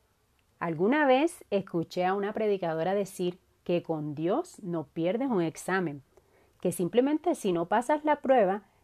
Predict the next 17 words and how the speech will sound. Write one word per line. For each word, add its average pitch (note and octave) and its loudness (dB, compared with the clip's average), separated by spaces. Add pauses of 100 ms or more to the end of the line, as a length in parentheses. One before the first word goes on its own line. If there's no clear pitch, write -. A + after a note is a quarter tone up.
(140)
Él C#3+ -4
lo D3+ -4
repetirá G#3+ -2 (100)
una G#3 2
y A3 0
mil G#3+ 0
veces C4 0 (100)
hasta D3 -10
que C#3 -8
aprendamos. D3 -10 (1120)
Ese E4 4
debería G3+ 4
ser B3 2
nuestro F3+ -2
modelo D3 -4
a A3+ -4
seguir B3 -4